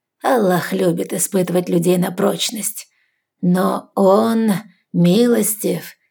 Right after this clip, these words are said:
и никогда не посылает нам преграды, с которыми мы не в силах справиться.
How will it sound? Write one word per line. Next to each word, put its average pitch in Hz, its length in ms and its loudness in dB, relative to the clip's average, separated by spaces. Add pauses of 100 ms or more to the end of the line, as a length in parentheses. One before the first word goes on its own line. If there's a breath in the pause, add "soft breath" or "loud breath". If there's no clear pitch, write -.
(180)
и 175 80 0
никогда 170 560 0
не 226 140 0
посылает 208 680 -2
нам 175 200 0
преграды, 175 500 0
с - 80 -4
которыми 185 480 -2
мы 185 160 0
не 180 120 0
в 175 40 -2
силах 165 320 -2
справиться. 175 600 -4